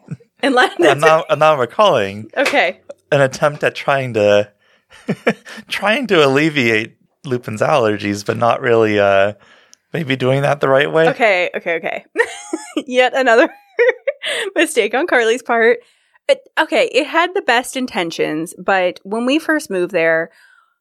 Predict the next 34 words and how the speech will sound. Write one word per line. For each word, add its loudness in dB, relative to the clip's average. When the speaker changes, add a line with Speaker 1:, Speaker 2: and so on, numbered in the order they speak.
Speaker 1:
we -12
didn't -2
know 0
what 0
his -4
aller-, -2
food -2
allergies -2
were -4
quite -6
yet. -4
We -6
just -10
knew -4
he -4
had -6
them. -8
Um, -4
I -6
think -6
I 2
had 0
gotten -6
some -6
kind -6
of -6
allergy -2
testing -8
done -4
that, -4
like, -10
they -6
use, -8
like, -4